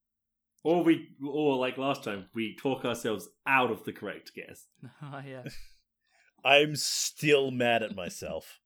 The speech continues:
Speaker 3: <laughs> at that one.
Speaker 1: Let's just get the last clue.
Speaker 2: You're honestly giving up two guesses?
Speaker 1: I can't think of anything.
Speaker 3: Yeah, same.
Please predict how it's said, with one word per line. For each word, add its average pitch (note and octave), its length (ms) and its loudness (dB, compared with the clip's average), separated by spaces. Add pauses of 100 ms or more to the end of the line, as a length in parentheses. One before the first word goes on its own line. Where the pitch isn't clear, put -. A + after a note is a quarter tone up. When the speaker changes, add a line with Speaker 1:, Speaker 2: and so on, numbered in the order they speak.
(220)
Speaker 3:
<laughs> - 280 -20
at F#2 220 -6
that F#2 240 -6
one. E3 300 -2 (2000)
Speaker 1:
Let's D#3 280 0
just F#3 220 -6
get - 180 -2
the C#3 60 -4
last B2+ 360 0
clue. A2+ 320 0 (1900)
Speaker 2:
You're B2+ 180 -6
honestly C#3 420 -4
giving C3 260 -6
up B2+ 200 -2 (420)
two C#3 240 -6 (560)
guesses? C#3+ 480 -6 (520)
Speaker 1:
I C#3+ 140 -10 (260)
can't B2+ 440 -6
think A2+ 160 -10
of F#2+ 80 -12 (180)
anything. F#2 520 -20 (200)
Speaker 3:
Yeah, B2 400 4 (320)
same. A#2+ 560 0